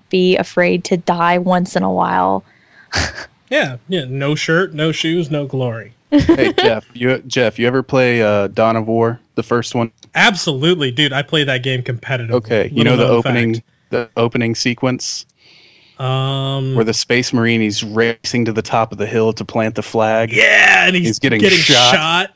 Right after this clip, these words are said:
Speaker 2: Yeah, that was cool. <laughs>
Speaker 3: Yeah. Guys, go get that on YouTube, watch it, and that's what we s-, what we're talking about when di-, we say die heroically.
Speaker 2: Oh,
Speaker 3: You know?
Speaker 2: man. You know, that just brought up, do you remember, uh, I'm sorry to digress here, but anyone who's ever played this game will appreciate it.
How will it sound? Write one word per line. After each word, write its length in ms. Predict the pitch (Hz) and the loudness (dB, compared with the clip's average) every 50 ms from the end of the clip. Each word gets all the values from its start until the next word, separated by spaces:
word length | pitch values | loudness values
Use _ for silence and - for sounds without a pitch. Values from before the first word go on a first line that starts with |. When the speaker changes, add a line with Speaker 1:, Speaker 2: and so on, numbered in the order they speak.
| - - | -10 -4
Speaker 2:
Yeah, 280 | 165 160 160 160 156 151 | -2 0 2 2 2 2
that 120 | 160 160 | 2 0
was 140 | 160 143 - | 0 -2 -4
cool. 560 | - - 165 160 151 147 143 135 127 117 113 - | -6 -6 -4 -2 -2 -2 -2 -4 -6 -8 -10 -14
<laughs> 60 | _ _ _ _ | _ _ _ _
Speaker 3:
Yeah. 340 | 131 127 123 117 104 98 98 - _ _ _ _ - - - _ - | -4 -2 0 0 -2 -4 -6 -12 _ _ _ _ -20 -20 -20 _ -4
Guys, 260 | 113 110 113 110 - | -2 0 0 -2 -2
go 260 | - 131 127 139 135 123 | -2 0 0 0 0 -2
get 280 | 123 120 - 131 117 | -6 -6 -4 -4 -2
that 160 | - 123 117 113 | 0 0 0 0
on 160 | 113 107 104 | -2 -2 -2
YouTube, 360 | 104 110 107 - - 107 98 | -4 -4 -4 -2 -2 -4 -2
watch 420 | 101 104 101 101 104 107 - - | -2 -2 -2 0 0 -2 -2 -4
it, 100 | 104 - | -6 -6
and 160 | - 101 98 95 | -6 -6 -4 -2
that's 480 | 113 120 131 123 - - - - - | 0 0 0 -2 -4 -8 -12 -8 -4
what 140 | 113 98 - | -4 -4 -2
we 140 | 104 110 110 | -2 -4 -4
s-, 220 | 101 - - - - | -4 -8 -12 -6 -4
what 160 | 120 120 82 | -4 -2 -2
we're 100 | 117 110 | -4 -6
talking 240 | - 120 113 110 101 | -2 -2 -2 -2 -2
about 160 | 95 95 78 | -4 -6 -6
when 180 | 92 101 95 95 | -6 -8 -8 -6
di-, 220 | - 110 104 101 - | -6 -6 -6 -6 -6
we 120 | - 107 98 | -6 -8 -8
say 240 | - - 110 101 95 | -6 -6 -6 -6 -6
die 340 | 98 - 104 104 104 104 104 | -4 -4 -2 -2 -2 -2 -4
heroically. 680 | 110 110 98 98 101 95 92 98 - - 90 87 - - - - - - - | -4 -2 -2 0 0 -2 -2 -4 -4 -6 -8 -8 -10 -12 -16 -20 -20 -12 -8
Speaker 2:
Oh, 240 | 143 135 131 131 127 | -6 -4 -4 -2 0
Speaker 3:
You 60 | - | 0
know? 60 | - - | 2 2
Speaker 2:
man. 380 | 135 135 135 131 131 123 123 - _ _ _ _ - | 2 2 0 0 -2 -6 -8 -12 _ _ _ _ -2
You 80 | 160 165 | 0 0
know, 120 | 175 180 | 2 2
that 200 | 170 180 190 185 | 2 2 0 0
just 220 | - 202 156 135 - | 0 -2 -4 -4 -2
brought 260 | 147 139 139 143 139 | 0 0 0 0 0
up, 220 | 135 131 123 _ | -2 -4 -6 _
do 380 | - 165 165 190 214 170 156 175 | -14 -20 -14 -10 -8 -4 0 2
you 120 | 185 202 208 | 2 2 2
remember, 500 | 190 151 143 143 143 143 139 135 120 - _ _ _ - | 2 2 0 0 -2 -2 -4 -4 -6 -8 _ _ _ -6
uh, 40 | 147 | -6
I'm 300 | 131 123 120 131 139 143 | -4 -4 -2 -2 -4 -4
sorry 320 | 143 - 165 151 143 139 127 | -4 -2 0 0 2 2 0
to 80 | 123 | -2
digress 500 | 117 123 120 117 110 127 120 120 113 - - | -2 -4 -4 -4 -4 -4 -4 -4 -4 -6 -8
here, 200 | 123 117 113 113 | -8 -8 -6 -8
but 140 | 117 120 | -6 -4
anyone 320 | 127 139 156 151 143 127 123 | -2 0 0 0 0 -2 -4
who's 180 | 120 127 120 127 | -4 -4 -4 -4
ever 160 | 127 117 117 | -6 -6 -8
played 360 | 117 - - 127 123 120 120 113 | -12 -10 -6 -4 -4 -4 -4 -6
this 140 | 110 - - | -8 -10 -10
game 240 | - 117 110 107 110 | -10 -10 -8 -10 -10
will 120 | 107 110 | -12 -14
appreciate 420 | 110 - - 127 120 - 127 117 | -14 -10 -10 -8 -6 -4 -6 -6
it. 100 | 113 104 | -6 -8